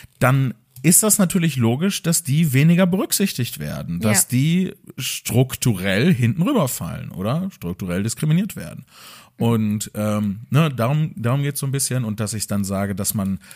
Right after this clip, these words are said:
Speaker 1: Verantwortung dafür übernehmen sollte und sagen sollte, okay, wenn das ein inhärentes Problem ist, der Art und Weise, wie wir Entscheidungen treffen,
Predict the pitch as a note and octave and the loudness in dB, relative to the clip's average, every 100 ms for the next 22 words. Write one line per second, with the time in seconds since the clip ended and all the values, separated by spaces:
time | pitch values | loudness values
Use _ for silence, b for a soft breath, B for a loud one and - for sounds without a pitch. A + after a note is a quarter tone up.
0 | B - - C#3+ E3 E3 F3 D#3 - D#3+ | B -4 0 2 4 4 2 2 0 0
1 | D3+ D3 D3 D3+ C#3 C3+ C#3 C#3+ C3+ B2 | 2 0 0 0 -2 -2 -2 -2 -4 -4
2 | G#2+ G#2+ G#2 G#2+ G#2 G2+ G2 - G2+ B2 | -4 -2 -2 -2 -2 -4 -4 -6 -6 0
3 | B2+ F#3 B B B A2+ A#2 A#2 G#2+ G#2 | 0 0 B B B 0 2 2 0 2
4 | - - - _ A2 G#2 - E3+ D3 B2+ | 2 2 -2 _ -4 -4 2 4 4 2
5 | C3+ A#2+ - G#2 C#3+ C#3 D3 G#2+ G#2 G#2+ | 0 -2 -4 0 2 2 0 0 2 2
6 | G#2 G#2 G#2 G2+ F2+ C#3 C#3 A2+ - F#2 | 2 2 0 0 0 0 2 0 -2 -4
7 | - A2+ | -2 -2